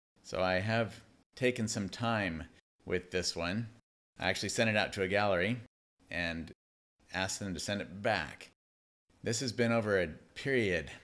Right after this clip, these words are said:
of time. So this is the next that I changed. I decided that road was still way too much,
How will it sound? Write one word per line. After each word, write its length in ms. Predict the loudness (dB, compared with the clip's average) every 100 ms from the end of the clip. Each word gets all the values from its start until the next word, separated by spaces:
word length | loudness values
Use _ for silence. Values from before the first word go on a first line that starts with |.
| _
of 200 | -8 -8
time. 500 | -6 -4 -2 -4 -6 -12 _ _ _
So 100 | -2
this 200 | 0 2
is 80 | 0
the 100 | 2
next 460 | 4 2 0 -8 -10 -14 -8 -2
that 60 |
I 80 | 0
changed. 580 | 0 0 0 -4 -10 -12 -18 _ _ 2
I 80 |
decided 400 | 4 6 6 8
that 200 | 6 4
road 240 | 4 6 6
was 160 | 4
still 540 | 0 0 2 4 4 0 -8 -16
way 320 | -4 2 2
too 220 | 2 -4 -2
much, 400 | -2 -2 -4